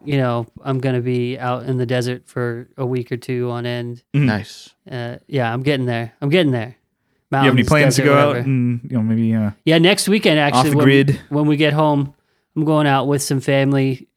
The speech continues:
Speaker 1: uh, through a club that my uncle is involved with to, uh, you know, I don't know where we're going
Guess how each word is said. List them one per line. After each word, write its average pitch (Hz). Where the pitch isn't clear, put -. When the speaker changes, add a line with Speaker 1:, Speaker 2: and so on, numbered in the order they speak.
Speaker 1:
uh, 127
through 131
a 120
club 131
that 127
my 123
uncle 131
is 123
involved 120
with 120
to, 123
uh, 120
you 139
know, 180
I 175
don't 175
know 175
where 170
we're 139
going 127